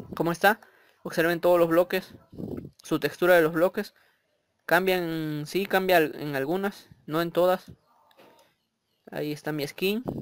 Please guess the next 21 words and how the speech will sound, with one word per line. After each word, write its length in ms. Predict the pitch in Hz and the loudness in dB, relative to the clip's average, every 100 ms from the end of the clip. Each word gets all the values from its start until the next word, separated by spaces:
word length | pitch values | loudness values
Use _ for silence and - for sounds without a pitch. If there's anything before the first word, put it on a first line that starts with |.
| - - - - - _ _ _ _ _ _ _ | -12 -16 -18 -20 -20 _ _ _ _ _ _ _
Observen 440 | 170 151 185 190 170 | -6 0 4 4 4
los 100 | 156 | 2
bloques 380 | 156 170 185 165 | 2 2 0 2
de 140 | 156 | 2
lo 160 | 143 - | 0 0
que 180 | 151 | 0
es 140 | 170 175 | 0 -2
este, 380 | 160 - 131 - - - _ | -8 -6 -8 -8 -20 -20 _
ladrillos 500 | 147 143 160 190 190 | 4 4 4 2 2
y 100 | 175 | 0
todo 180 | 160 180 | 2 2
eso 180 | 202 202 | 2 0
cambia. 420 | 160 180 185 - _ _ - _ _ _ _ _ _ _ - | 0 2 -2 -4 _ _ -20 _ _ _ _ _ _ _ -2
Me 100 | 156 | 2
ha 40 | |
gustado 280 | 180 175 180 | 4 4 2
mucho 240 | 180 180 180 | 0 -2 0
esta 160 | 180 | 4
versión 300 | 160 151 170 | 4 4 0
de 80 | 170 | 0
Minecraft, 440 | 165 180 185 185 | 0 2 4 2